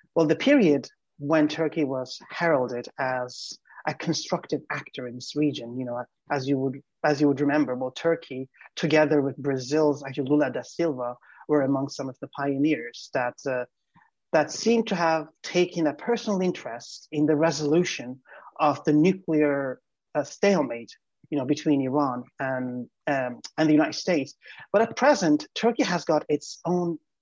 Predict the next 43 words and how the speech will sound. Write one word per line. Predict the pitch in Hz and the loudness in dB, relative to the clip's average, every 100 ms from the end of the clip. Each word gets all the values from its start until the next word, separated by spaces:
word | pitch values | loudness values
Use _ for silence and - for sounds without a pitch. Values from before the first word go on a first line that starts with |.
| - | -4
uh, | 156 - | -4 -2
well, | 143 | -8
tense | - - 180 - | -6 -4 -4 -2
relations | 147 139 147 - 123 | -2 -2 -2 -8 -14
with | - | -14
the | - | -12
United | 123 113 | -14 -12
States. | - 151 123 - | -8 -6 -6 -6
So, | 143 | -4
I | |
mean, | 139 135 | -4 -4
it's | 143 - - | -6 -6 -2
no | 147 | 2
longer | 180 208 185 165 165 - _ _ - _ | 4 4 2 0 0 -6 _ _ -20 _
a | - | -12
trusted | - - 175 - 147 - | -10 -8 -8 -6 -8 -8
partner, | - 156 - - - _ _ | -8 -8 -8 -14 -20 _ _
although | 160 156 185 202 165 | 2 4 6 4 2
both | 135 165 160 | 0 0 0
the | 143 | -2
United | 135 131 | -6 -6
States | - - 151 127 | -8 -2 -2 -2
and | 127 | -10
Turkey | - 143 139 | -8 -8 -6
are | 127 | -8
part | - 131 | -10 -10
of, | 131 _ _ _ - - | -12 _ _ _ -20 -4
well, | 143 | -2
nato, | 131 165 - - 120 - - - - | 2 2 2 -4 -8 -10 -20 -16 -2
they | |
have | 151 170 | 0 0
a | |
lot | 160 190 | 0 0
of | 190 | 0
outstanding | 160 156 - - 160 143 135 | -2 -4 -6 -2 0 0 -2
issues | 143 - 127 117 - - | -4 -8 -12 -14 -16 -10
that | 131 | -8
they | 131 | -6
have | 127 131 | -6 -8
been | 127 131 | -8 -10
trying | - 139 135 | -10 -10 -10
to | 135 | -12
sift | - 233 | 0 0